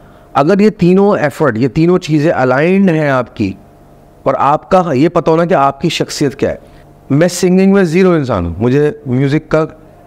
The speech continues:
एक लफ्ज़ भी नहीं पता, मुझे स्ट्रिंग, कॉर्ड क्या, मैं बद-, बद्दा तरीन इंसान हूँ आवाज़ में दुनिया।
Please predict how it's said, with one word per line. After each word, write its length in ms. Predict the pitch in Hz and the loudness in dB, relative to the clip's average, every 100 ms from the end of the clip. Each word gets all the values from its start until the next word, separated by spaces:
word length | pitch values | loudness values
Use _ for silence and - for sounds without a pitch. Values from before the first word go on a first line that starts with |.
| - - | -20 0
एक 220 | 208 175 | 0 2
लफ्ज़ 180 | 170 156 | 2 2
भी 80 | 143 | 0
नहीं 100 | 123 | -2
पता, 140 | 113 | 0
मुझे 260 | 135 156 165 | 0 0 -2
स्ट्रिंग, 460 | - 175 170 165 151 | -4 -4 -2 -2 -2
कॉर्ड 400 | 147 151 160 147 | 0 2 2 2
क्या, 200 | 156 151 | 2 2
मैं 280 | 151 139 | 0 0
बद-, 260 | 113 123 - | -4 -6 -4
बद्दा 340 | 120 120 139 | -4 0 0
तरीन 240 | 151 151 156 | 0 -2 -2
इंसान 320 | 147 127 127 | -2 -2 0
हूँ 80 | 120 | 0
आवाज़ 260 | 98 95 | 0 0
में 140 | 87 92 - | -4 -8 -4
दुनिया। 220 | 117 107 | -2 -2